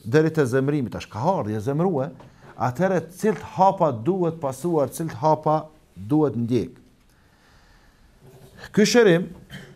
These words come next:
pra shërimi i zemrimit pasi që të ndodh, shërohet në katër gjara, apo shërohet me katër gjara. Disa vena dietarët ka përmend edhe me pesë gjana.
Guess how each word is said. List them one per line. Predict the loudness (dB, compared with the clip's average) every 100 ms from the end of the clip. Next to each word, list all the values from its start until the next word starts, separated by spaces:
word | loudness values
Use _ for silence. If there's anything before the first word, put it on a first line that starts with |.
| -4
pra | 0 0
shërimi | 2 2 2 -2
i | 0
zemrimit | 0 0 -2 -2
pasi | -2 -2
që | -8 -4
të | -2 -2
ndodh, | 0 2 2 -2 -12 _ _ _ _ _ -18
shërohet | -4 0 2 4 2 -2 -8 -18 -6
në | -2 2 2 0 -6 -20 -10 0
katër | 0 2 -2 -2 -8 _ _ _ _ _ _ _ _ _ -20 -18 -12
gjara, | -2 0 0 -4
apo | -4 -6 -6 -4
shërohet | 0 0 0 -2 -4 -16 -20 _ -8
me | -4
katër | -4 -2 -4 -2
gjara. | -2 -2 -6 -14 _ _ _ _ _ _ _ _
Disa | -4 -4 2 4
vena | 4 2 -2 -6 -14 _ -12
dietarët | -2 0 0 0
ka | -2
përmend | -2 -2 -2 -2
edhe | -2
me | -2
pesë | -2 -2 -2 -4
gjana. | -6 -8